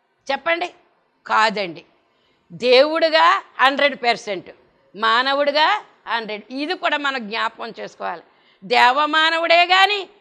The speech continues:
సగం సగం మాత్రముగా కాదు. మానవుడుగా శ్రమ పొందడానికి నూటికి నూరు పాళ్ళు మానవుడయ్యాడు. ఆయన తిరిగి లేవడానికి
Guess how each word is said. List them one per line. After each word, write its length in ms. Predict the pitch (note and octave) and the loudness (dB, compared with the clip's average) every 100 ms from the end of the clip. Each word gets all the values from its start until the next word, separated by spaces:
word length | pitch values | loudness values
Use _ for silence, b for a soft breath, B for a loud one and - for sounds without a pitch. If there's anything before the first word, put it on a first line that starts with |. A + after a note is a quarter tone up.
| _ | _
సగం 400 | - B3+ B3+ D#4+ | 0 0 0 -4
సగం 380 | E4 D4+ C#4+ C#4 | -2 -2 0 -2
మాత్రముగా 640 | C4 - A#3 A3 G3 G#3 | -4 -4 -8 -8 -6 -6
కాదు. 380 | G3 F#3 F3+ - _ _ _ _ _ _ - | -4 -8 -8 -12 _ _ _ _ _ _ -10
మానవుడుగా 760 | G3+ A#3 B3+ D#4 E4+ F4 E4+ F#4 | 0 2 4 2 2 2 2 0
శ్రమ 380 | C#4+ C4+ C#4 | 0 -2 0
పొందడానికి 880 | D4 D4+ D4+ D#4 D#4 E4 G4 G4+ F#4 - _ _ _ | -2 -2 -2 0 2 2 -2 -6 -10 -12 _ _ _
నూటికి 560 | G#3+ C#4 F4 F#4 F#4 E4+ | -6 -2 0 0 -2 -4
నూరు 300 | D#4+ D#4 D4+ | -2 -2 -2
పాళ్ళు 520 | - C4 B3+ B3+ B3+ | 0 0 2 -2 -4
మానవుడయ్యాడు. 840 | B3 G#3+ G#3+ G3 F#3+ F3+ F3 D#3+ F3 - _ _ _ _ - _ | -6 -6 -4 -6 -6 -6 -8 -12 -16 -20 _ _ _ _ -20 _
ఆయన 280 | - C#4+ D4+ | 4 6 4
తిరిగి 440 | D4+ D#4+ D#4+ E4+ F#4 | -2 -2 -2 -2 2
లేవడానికి 920 | F4 F4+ F#4+ F4+ B3+ - G#3+ G#3+ | 4 6 8 6 2 -2 -6 -6